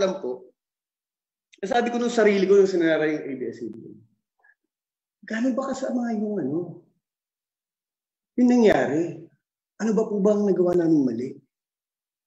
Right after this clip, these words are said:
Ano bang nagawa ng mali ng kumpanya ko?" Kasi yun ang tinatanong lagi ng mga tao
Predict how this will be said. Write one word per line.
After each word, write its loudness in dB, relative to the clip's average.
Ano 6
bang 4
nagawa 2
ng -2
mali 2
ng -2
kumpanya -6
ko?" -10
Kasi -4
yun 4
ang 2
tinatanong 6
lagi 2
ng -2
mga -4
tao -10